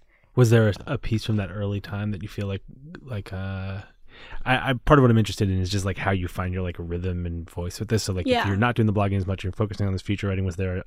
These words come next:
Speaker 1: a piece there that was, like, you felt like, "Well, this was, this was good"?
Speaker 2: Yeah, I think there was a profile I did of, mm, there were three, but I'll go with just the one.
Speaker 1: <laughs>
Speaker 2: Um, there was this profile I did of Lainey Gossip.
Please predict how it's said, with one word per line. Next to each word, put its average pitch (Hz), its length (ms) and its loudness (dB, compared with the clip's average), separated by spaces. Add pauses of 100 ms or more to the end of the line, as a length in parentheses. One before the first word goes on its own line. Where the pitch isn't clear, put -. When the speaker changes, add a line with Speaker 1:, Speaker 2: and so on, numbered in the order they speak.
Speaker 1:
a - 60 -10
piece - 240 -4
there 101 160 -2
that 92 100 -2
was, 92 160 -6
like, 90 300 -4 (1000)
you 107 140 -6
felt 92 200 -4
like, 90 160 -6
"Well, 95 140 -6
this 110 240 0
was, 98 300 -6
this - 160 -6
was 90 100 -12
good"? 87 220 -14 (520)
Speaker 2:
Yeah, 330 140 2 (140)
I 262 100 2
think 370 320 -4
there 453 140 -2
was 330 160 0
a 254 80 0
profile 254 640 0
I 233 140 2
did 220 280 -2
of, 208 180 -6 (440)
mm, 240 260 -4
there 233 100 -4
were 233 80 -4
three, 240 460 -2
but 233 140 -2
I'll 226 120 0
go 220 140 -2
with - 160 -6
just - 220 -8
the - 100 -6
one. 226 400 -4
Speaker 1:
<laughs> 196 160 4 (220)
Speaker 2:
Um, 262 420 6 (240)
there 294 140 10
was 302 80 6
this 302 120 0
profile 339 320 2
I 302 120 4
did 254 160 0
of 233 180 -2
Lainey 220 320 2
Gossip. 220 560 0